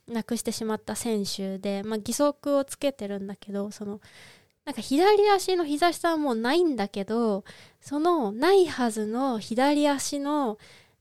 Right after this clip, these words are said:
足の指先とか、あの、足とかが痛むんですって。あの、なんか感覚と、脳が痛いって、そこが痛いって認識するんですって、ないんだけど。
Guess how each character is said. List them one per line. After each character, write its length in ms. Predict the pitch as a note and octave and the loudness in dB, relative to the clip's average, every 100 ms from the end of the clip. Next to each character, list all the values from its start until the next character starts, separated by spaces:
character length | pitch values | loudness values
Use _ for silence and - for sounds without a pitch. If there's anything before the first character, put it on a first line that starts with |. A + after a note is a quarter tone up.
| - | -8
足 340 | A3+ - C#4+ | -6 -2 0
の 160 | D4 D4 | 2 2
指 260 | C#4+ C4 | 2 0
先 300 | C#4+ D4 - | 2 0 -2
と 140 | - G#3 | -6 -6
か、 480 | - G#3+ G3+ F#3+ - | -4 -4 -2 -2 -6
あ 220 | - A3 G#3 | -4 -2 0
の、 280 | G#3 G#3 G#3+ | 0 -2 -2
足 320 | G#3+ - C4+ | -2 -2 -2
と 160 | - | -2
か 180 | G3 G3+ | -6 -4
が 360 | G3+ G3+ G3+ - - | -4 -4 -6 -8 -12
痛 300 | A3+ E4 F4 | 0 4 4
む 160 | B3+ | 4
ん 80 | G#3 | 0
で 100 | F#3 | -4
す 160 | - - _ | -8 -14 _
っ 20 | |
て。 200 | - F#3+ - _ _ _ _ _ _ | -14 -14 -14 _ _ _ _ _ _
あ 240 | A3 G3+ G#3 | -4 -2 0
の、 360 | G3+ F#3+ F#3+ - _ | 0 -2 -4 -8 _
な 100 | A#3 | -8
ん 20 | A3+ | -6
か 100 | A3 | -8
感 420 | - E4 F4+ F#4 | -2 2 2 2
覚 280 | F#4 F#4 - | 2 2 0
と、 200 | E4 C#4+ | -2 4
脳 360 | D4+ A4+ D#4+ | 8 10 8
が 340 | A3 A3 A3 G3+ | 6 4 2 0
痛 300 | A3+ - E4+ | -4 2 4
い 60 | D4 | 4
っ 20 | |
て、 240 | _ - | _ -10
そ 160 | G#3+ G#3+ | -8 -6
こ 260 | - B3+ B3 - _ - | 0 0 0 -10 _ 2
が 120 | C#4+ | 2
痛 280 | B3 - C#4+ | 2 2 2
い 40 | |
っ 20 | |
て 160 | C4+ - | 2 -4
認 280 | G#3+ B3+ C4+ | -4 -2 -4
識 180 | - C4 | -6 -4
す 120 | C4 | -4
る 100 | B3 | -4
ん 40 | |
で 80 | G3+ | -4
す 40 | G3 | -6
っ 40 | |
て、 100 | G3+ | -4
な 160 | G3+ A3 | -2 0
い 80 | |
ん 120 | G#3+ F#3+ | 0 -2
だ 100 | F3+ | -6
け 140 | F#3+ | -8
ど。 160 | F#3+ | -10